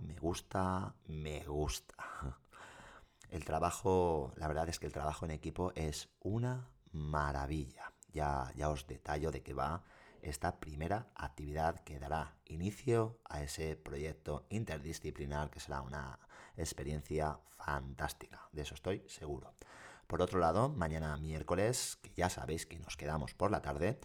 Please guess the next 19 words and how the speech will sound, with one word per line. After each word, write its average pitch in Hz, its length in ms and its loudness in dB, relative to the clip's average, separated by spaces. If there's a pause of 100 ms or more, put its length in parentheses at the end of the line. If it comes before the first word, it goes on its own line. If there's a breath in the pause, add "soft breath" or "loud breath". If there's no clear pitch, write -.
(300 loud breath)
tenemos 78 360 2
cocope, - 440 4 (220)
coordinación 65 800 0
de 92 120 2
comi-, 69 440 -8
de 65 320 -2
comisión, 76 580 0 (260 loud breath)
de 85 100 -2
la 98 100 4
Comisión 87 460 2
Pedagógica. 65 840 -2 (380 loud breath)
Y 123 140 4
después 92 600 4
nos 123 340 4
reuniremos 98 880 4
infantil 95 800 -2 (120)
y 92 140 2
tercer 98 300 0
ciclo. - 440 -4